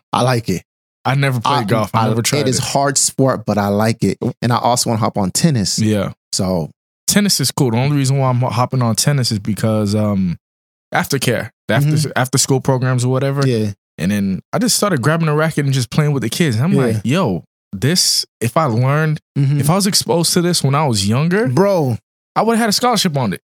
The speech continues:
Speaker 1: Bro, let me tell you something, man. I say the same thing. Like, I, like, like, now that I'm learning golf and, like, I'm playing baseball with my friends, I'm like, I wish we were, like, you know,
Speaker 2: Yeah.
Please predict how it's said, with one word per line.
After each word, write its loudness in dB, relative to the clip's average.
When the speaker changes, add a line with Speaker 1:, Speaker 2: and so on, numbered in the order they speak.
Speaker 1:
Bro, 4
let 2
me 0
tell 2
you 2
something, 0
man. 0
I 2
say 2
the 0
same 2
thing. 2
Like, 0
I, 2
like, 0
like, 2
now 4
that 2
I'm 2
learning 0
golf 0
and, 0
like, 0
I'm -2
playing 0
baseball 0
with -2
my 0
friends, 2
I'm 0
like, 0
I 0
wish 0
we 4
were, 2
like, 0
you 2
know, 0
Speaker 2:
Yeah. 0